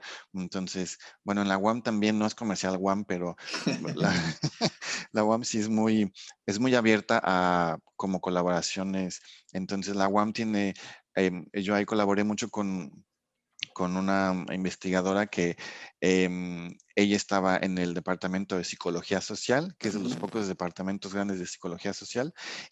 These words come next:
Speaker 1: y, em, pues bueno, ella como muy, em, también abierta a tener colaboraciones de consumidor, aunque ellos se dedicaban a violencia, migración, pero la perspectiva de psicología social es muy útil para consumidor.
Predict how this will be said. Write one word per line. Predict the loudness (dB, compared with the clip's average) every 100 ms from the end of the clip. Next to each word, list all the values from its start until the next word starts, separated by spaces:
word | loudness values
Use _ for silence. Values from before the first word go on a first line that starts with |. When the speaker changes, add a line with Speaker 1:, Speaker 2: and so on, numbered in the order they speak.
| _
Speaker 1:
y, | 4 4 2 0
em, | 4 6 8 6 4 0 -4 -6 -8 -10 -14 -20 _ _
pues | -4
bueno, | 0 2 0 0 -2
ella | 0 2 0
como | -4 -4 0
muy, | 0 0 0 -4 -8 -20 _ _
em, | 0 2 2 -2 -4
también | -2 0 0 0
abierta | 0 0 2 2 2
a | 2
tener | 0 0 0
colaboraciones | 0 0 0 -2 -2 -2 -2 -4
de | -6
consumidor, | -8 -8 -4 -2 0 -2 -2 -12 -2
aunque | -2 2 2
ellos | 4 2
se | 2
dedicaban | 2 2 2 2 2 0
a | -4
violencia, | -2 0 0 0 -2 -2
migración, | 0 2 0 -2 -4 -4 -6 -14 -20 _
pero | 2 6 6
la | 4 4
perspectiva | 0 0 -4 2 4
de | 4
psicología | 2 -2 0 0 -4
social | -2 0 0 0
es | -2
muy | 0 0
útil | -2 -4
para | -2 -2 -4
consumidor. | -8 -8 -6 -6 -6